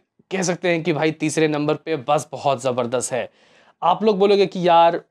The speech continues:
बुक माई शो का भी हिसाब किताब बताओ, क्या बुक माई शो में इसका पहुँच गया है? तो लास्ट टाइम दोस्तों हम लोगों ने शायद एक लाख पन्द्रह हज़ार की या फिर सोलह हज़ार की बात की थी, अभी दोस्तों एक लाख अठारह हज़ार से ऊपर जा चुका है।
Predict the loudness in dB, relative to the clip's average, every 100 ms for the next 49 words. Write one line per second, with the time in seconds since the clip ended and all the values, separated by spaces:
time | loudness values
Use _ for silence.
0 | -2 0 2 0 2 0 0 0 -2 -4
1 | 0 0 0 -4 -4 -4 -4 -6 -2 2
2 | 2 2 0 0 0 0 0 -2 -2 -6
3 | -4 -8 -4 -2 -2 -6 _ _ _ -10
4 | 0 0 0 -6 0 -2 -2 -6 -2 0
5 | 0 -2 0 0 0 -2 2 2 2 2
6 | 0 -2 -4 -4 -4 0 0 0 -2 0
7 | -2 0 -2 -2 -4 -2 0 0 0 0
8 | -2 -2 -4 -2 -2 -2 0 0 0 0
9 | -2 -8 -4 -2 0 0 -2 -6 -4 -4
10 | -4 -8 -8 -10